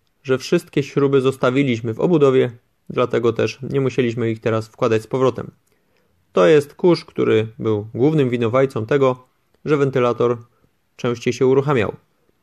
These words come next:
Ale oczywiście stara pasta termoprzewodząca też już nie miała swoich właściwości, w związku z czym od tej chwili będziemy mieli znacznie wydajniejszy układ chłodzenia i rzadsze uruchamianie się wentylatorów oraz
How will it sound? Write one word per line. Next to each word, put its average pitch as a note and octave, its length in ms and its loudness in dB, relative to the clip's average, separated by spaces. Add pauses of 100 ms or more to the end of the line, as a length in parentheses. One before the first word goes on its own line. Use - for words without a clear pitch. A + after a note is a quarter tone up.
Ale E3+ 220 2
oczywiście C3+ 580 0
stara C3+ 320 0
pasta B2+ 300 -4
termoprzewodząca A2+ 960 -4 (560)
też C3+ 180 0
już A#2+ 160 -2
nie A#2 120 -2
miała A2 300 0
swoich A2 420 -2
właściwości, A#2+ 800 -2 (320)
w - 40 -20
związku F3 300 -4
z - 80 -10
czym B2 300 -2 (380)
od - 280 -4
tej C3+ 220 4
chwili A#2+ 300 -4
będziemy G#2+ 300 -2
mieli G#2+ 340 -2 (220)
znacznie C#3+ 540 -2
wydajniejszy A2+ 520 0
układ A#2+ 240 -2
chłodzenia D3 540 -2 (300)
i F#3+ 160 0
rzadsze C#3 500 0
uruchamianie C#3+ 580 0
się B2+ 220 -4
wentylatorów D3 720 0 (1120)
oraz C3+ 360 0